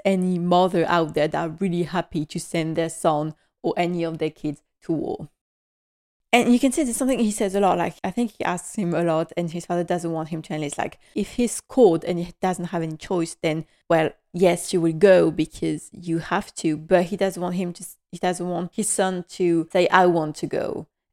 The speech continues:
And again, I can understand him because he has no family left, so he doesn't want his only son to die. You know, parents, for them, it's like, "I'm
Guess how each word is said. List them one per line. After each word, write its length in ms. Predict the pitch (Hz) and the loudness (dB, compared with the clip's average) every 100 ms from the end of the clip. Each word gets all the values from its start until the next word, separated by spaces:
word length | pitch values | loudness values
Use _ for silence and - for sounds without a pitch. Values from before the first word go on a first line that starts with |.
| - | 0
And 280 | 180 175 - _ - | 0 0 -6 _ -4
again, 320 | 175 196 196 | 4 4 6
I 80 | - | 2
can 160 | - | 0
understand 420 | 208 214 - 254 226 | 0 -2 0 0 0
him 140 | 226 | -2
because 280 | 226 247 - | -2 -4 -4
he 100 | 254 | -2
has 180 | 254 247 | -2 0
no 240 | 240 247 | 0 0
family 320 | 254 233 226 | 0 -2 2
left, 240 | 233 226 - | 2 0 -2
so 100 | 196 | -4
he 40 | |
doesn't 240 | 208 226 | -4 -4
want 160 | 226 214 | -8 -6
his 200 | 220 202 _ | -8 -8 _
only 440 | 226 226 220 214 214 | 4 6 4 2 0
son 520 | - 233 214 180 180 | 2 2 2 0 -6
to 120 | - | -10
die. 520 | 165 175 - - 175 - _ _ _ _ - | 0 2 2 -2 -4 -6 _ _ _ _ -2
You 60 | 220 | 2
know, 260 | 196 190 - _ | 4 4 0 _
parents, 580 | 240 247 202 185 - - | 2 4 4 0 -6 -12
for 220 | - 240 196 | 0 2 6
them, 240 | 226 202 | 4 4
it's 140 | 190 | 0
like, 140 | 190 190 | -4 0
"I'm 140 | 214 | -2